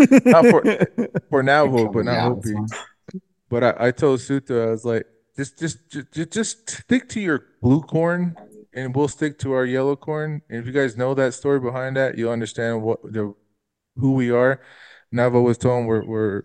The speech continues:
Speaker 1: universal people for a reason. You Hopis stay in your area, we'll stay in our area, but we gotta respect each other. That's all it is. It's just respecting each other.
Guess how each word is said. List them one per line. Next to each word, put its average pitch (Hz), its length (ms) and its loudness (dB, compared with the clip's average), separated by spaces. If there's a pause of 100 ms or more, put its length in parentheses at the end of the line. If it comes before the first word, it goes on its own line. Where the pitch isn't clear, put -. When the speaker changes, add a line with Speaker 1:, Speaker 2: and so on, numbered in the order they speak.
Speaker 1:
universal 127 600 -2
people 110 360 -4
for 98 220 -2
a 101 40 0
reason. 95 480 -2 (480)
You 113 180 0
Hopis 127 640 0 (100)
stay 113 260 -2
in 117 80 -4
your 110 140 0
area, 110 460 0
we'll 98 140 -4
stay 104 220 0
in 104 80 -2
our 104 120 -2
area, 107 300 2
but - 200 -4
we 95 80 -8
gotta 95 200 -4
respect 95 400 -4
each 87 160 -12
other. 82 220 -8
That's 90 200 -12
all 208 180 0
it 85 60 -2
is. 117 340 -6 (120)
It's 107 140 -10
just 110 220 -6
respecting 123 520 -8
each - 120 -16
other. 90 200 -12